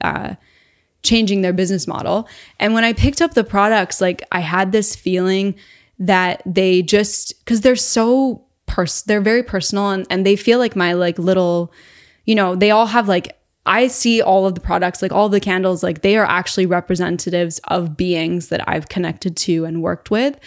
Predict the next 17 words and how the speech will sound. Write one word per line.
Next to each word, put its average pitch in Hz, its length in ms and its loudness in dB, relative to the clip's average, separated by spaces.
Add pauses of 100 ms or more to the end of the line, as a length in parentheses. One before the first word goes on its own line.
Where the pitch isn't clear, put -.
(340)
So, 190 220 2
like, 175 240 -2
the 180 80 0
weaver, 185 600 2
like, 165 260 -4 (200)
I 185 140 2
know 202 200 2
the 185 100 2
weaver, 175 420 -2
right? 170 260 -2
Like, 170 160 -4
it's - 220 -6
not 185 200 -2
just, 185 200 -4
like, 180 120 -4
a 170 60 -8
candle. - 560 -6